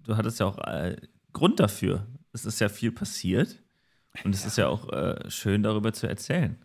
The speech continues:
Speaker 1: Und, äh, dafür ist ja dieser Podcast auch da, dass wir uns da ein bisschen austauschen können. Ich meine, ich
Speaker 2: Ja.
Speaker 1: hätte jetzt auch noch unfassbar viele Themen, aber wie ich schon am Anfang gesagt habe, ich glaube, ähm, damit muss man zwei, drei Folgen, ähm, mit füllen.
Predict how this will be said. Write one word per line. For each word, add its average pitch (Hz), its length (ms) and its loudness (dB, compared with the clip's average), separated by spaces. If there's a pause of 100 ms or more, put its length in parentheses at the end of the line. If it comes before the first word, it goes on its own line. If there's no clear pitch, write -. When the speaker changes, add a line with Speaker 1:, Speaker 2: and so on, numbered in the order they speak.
(200)
Speaker 1:
Und, 80 360 -6
äh, 90 180 -2
dafür 90 340 -2
ist 101 160 -4
ja 90 80 2
dieser 90 260 -2
Podcast - 440 -4
auch 87 120 -4
da, 101 220 2
dass 78 220 -8
wir 87 80 -4
uns 82 180 -6
da - 240 -4
ein - 100 -8
bisschen - 220 -8
austauschen - 520 -4
können. - 200 -14 (460)
Ich - 80 -20
meine, 92 160 4
ich 110 100 -4
Speaker 2:
Ja. 113 60 0
Speaker 1:
hätte 117 160 0
jetzt 101 260 0
auch 120 120 6
noch 117 180 2
unfassbar 135 540 2
viele 95 240 2
Themen, 113 340 2
aber 90 180 0 (120)
wie 117 80 0
ich 120 80 -4
schon 110 160 2
am - 80 -4
Anfang 113 280 0
gesagt 98 380 0
habe, 95 320 -2 (540)
ich - 100 -20
glaube, 107 540 4 (400)
ähm, 90 400 2 (260)
damit 95 260 4
muss 107 220 0
man 101 140 4
zwei, 95 260 0
drei 95 280 -2
Folgen, 92 580 -2 (180)
ähm, 87 520 0 (340)
mit 90 140 -2
füllen. 104 580 4